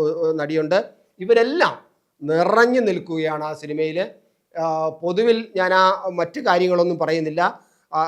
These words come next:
ഇന്റർവെൽ വരെയും നമ്മുടെ ഭയത്തിൻ്റെ മുന്നിൽ നിർത്തി നമ്മളെ മുന്നോട്ട് കൊണ്ടുപോകാൻ സംവിധായകനും തിരക്കഥാകൃത്തുമായ ആ രാഹുൽ സദാശിവന് കഴിഞ്ഞു എന്നതുപോലെ തന്നെ ഇന്റർവെല്ലിന് ശേഷം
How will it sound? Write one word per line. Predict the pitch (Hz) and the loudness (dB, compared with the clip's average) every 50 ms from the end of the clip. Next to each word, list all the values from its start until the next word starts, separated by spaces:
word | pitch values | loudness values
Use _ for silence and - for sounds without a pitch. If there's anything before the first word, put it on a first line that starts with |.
| 160 165 165 165 175 160 | -4 -4 -6 -4 -4 -4
ഇന്റർവെൽ | 170 185 196 233 240 226 214 208 196 185 185 | 0 2 6 6 8 8 8 6 4 2 2
വരെയും | 180 175 170 170 175 170 175 175 165 | 2 2 0 0 0 -2 -2 -4 -4
നമ്മുടെ | 160 160 170 170 165 151 127 | -2 -2 -2 -2 -2 -2 0
ഭയത്തിൻ്റെ | 143 156 160 170 170 170 - 180 175 175 175 175 175 165 | 0 2 2 0 0 -2 -4 -4 -2 -2 0 0 0 0
മുന്നിൽ | 156 151 156 165 165 165 165 165 | 0 -2 -2 -2 -2 -2 -2 -2
നിർത്തി | 156 151 160 160 - - 180 175 175 175 175 - _ _ _ _ | -2 -2 -4 -6 -6 -4 -4 -2 -2 -4 -6 -14 _ _ _ _
നമ്മളെ | 165 160 165 170 165 165 170 165 | -4 -2 0 0 0 0 0 0
മുന്നോട്ട് | 151 156 160 170 180 175 175 175 160 | -2 -2 0 0 0 0 -2 -4 -4
കൊണ്ടുപോകാൻ | 170 165 160 160 151 160 160 160 160 160 156 156 - _ _ _ _ - | -4 -2 -2 -2 0 0 2 2 0 0 -2 -6 -12 _ _ _ _ -10
സംവിധായകനും | 156 156 160 170 156 151 165 160 160 160 160 160 160 160 156 160 _ _ _ _ - | -8 -6 -6 -4 -2 0 0 0 0 0 0 0 0 -2 -4 -6 _ _ _ _ -4
തിരക്കഥാകൃത്തുമായ | 160 160 160 160 170 170 170 165 160 151 147 - 165 151 151 156 151 147 151 151 151 160 160 _ - 160 | -2 -2 -2 0 0 0 0 0 -2 -4 -6 -8 -8 -4 -4 -2 -2 -2 -2 -2 -2 -4 -6 _ -8 -4
ആ | 147 151 151 151 160 160 170 156 151 156 160 143 | -2 -2 -2 -2 -4 -6 -6 -4 -4 -4 -2 -2
രാഹുൽ | 147 151 160 165 156 160 | -2 0 0 -2 -4 -4
സദാശിവന് | 160 156 156 151 151 147 156 151 147 151 147 | -4 -2 0 0 0 -2 -4 -6 -6 -4 -4
കഴിഞ്ഞു | 143 143 156 160 165 156 151 | -4 -6 -4 -4 -4 -4 -4
എന്നതുപോലെ | 147 147 147 143 147 151 151 151 | -4 -8 -8 -6 -6 -6 -6 -6
തന്നെ | 160 160 180 185 165 175 - _ _ _ _ _ _ 185 202 | -4 -2 -2 -2 -2 -4 -8 _ _ _ _ _ _ -6 -4
ഇന്റർവെല്ലിന് | 240 262 262 277 269 254 247 - - - 170 | -2 2 4 6 6 6 6 4 2 0 2
ശേഷം | 170 160 165 - 170 156 | 2 2 2 0 -4 -6